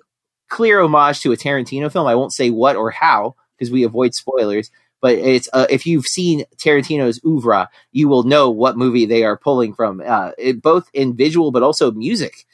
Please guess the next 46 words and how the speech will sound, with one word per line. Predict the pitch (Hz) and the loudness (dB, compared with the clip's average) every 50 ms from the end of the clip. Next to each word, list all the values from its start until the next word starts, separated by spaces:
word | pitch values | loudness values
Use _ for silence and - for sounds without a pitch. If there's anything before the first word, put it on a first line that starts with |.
| _ _ _ _ _ - | _ _ _ _ _ 0
Um, | 143 135 120 113 101 | 2 2 2 0 0
which | 117 135 135 - - | -2 -2 -2 -2 -4
was | - 131 131 120 - | -4 -2 -2 -2 -2
surprising | - 131 - - 120 113 113 98 104 98 92 | -2 -2 0 0 0 0 0 -2 -8 -10 -12
to | - 110 | -10 -10
me. | 110 101 | -8 -8
I | 107 | -6
was | 127 135 | -6 -6
like, | 110 | -4
"Wow, | 92 - 175 185 113 87 90 | -2 0 0 2 2 0 0
that's | 98 120 143 185 - | 0 -2 0 0 0
a, | 151 123 113 107 107 _ | -2 -4 -4 -6 -12 _
that's | - 139 170 - | -4 -4 -4 -4
a | - - - | -6 -8 -4
pull | - 180 196 160 101 92 - | -2 0 0 0 0 -2 -4
right | - 123 120 117 | -4 -2 -2 -2
there. | - 107 107 | -2 -2 0
That's | 123 151 - | 0 0 0
a | 127 104 | -2 -2
film | - - 170 175 156 | 0 0 0 0 0
nerd | 135 127 117 110 104 - | 0 -2 -2 -2 -2 -2
pull." | - 123 113 104 107 - _ _ _ _ _ _ _ - | -2 0 0 0 -2 -6 _ _ _ _ _ _ _ -2
Um, | 143 135 131 120 107 101 98 _ _ _ _ _ _ _ _ _ _ _ _ _ _ _ _ _ _ _ _ _ - | 0 0 0 0 -2 -6 -10 _ _ _ _ _ _ _ _ _ _ _ _ _ _ _ _ _ _ _ _ _ -2
and | 139 147 147 143 131 127 120 - _ _ _ _ _ _ _ _ _ _ _ _ - | 0 2 2 2 0 -2 -6 -8 _ _ _ _ _ _ _ _ _ _ _ _ -2
I, | 131 151 170 | 0 2 2
I | 147 151 165 | 2 2 0
just, | 165 175 185 - - - | 0 -2 -6 -10 -10 -6
there | 139 143 170 190 | -2 0 2 2
was, | 175 131 - - _ _ - | 0 0 -4 -8 _ _ -2
I | 151 180 | 0 0
ate | 170 165 156 143 - | 0 0 -2 -2 -4
this | 139 120 | -6 -6
movie | - 131 117 107 101 101 | -4 -4 -4 -4 -4 -6
up. | 90 82 - - | -6 -8 -4 -2
I | 117 131 143 135 | 0 2 2 2
loved | 123 123 117 104 104 - - | 2 2 2 0 -2 -4 -4
every | 123 131 135 131 | -2 -2 -2 -2
second | 123 - 139 127 - 135 123 | -2 -2 -2 -2 -2 -2 -4
of | 120 117 | -2 0
it. | 123 120 90 | 0 0 0
I | 113 117 | 0 -2
totally | 113 - - 143 135 135 135 123 | -2 -2 -2 -2 0 2 0 0
see | - - 127 113 | -2 -2 -4 -4
rewatching | 110 107 98 101 101 117 131 - 139 123 | -2 -2 0 0 0 0 0 -2 -4 -4
this | 123 117 - | -6 -6 -6
film. | - - 123 123 120 117 | -6 -4 -4 -4 -4 -6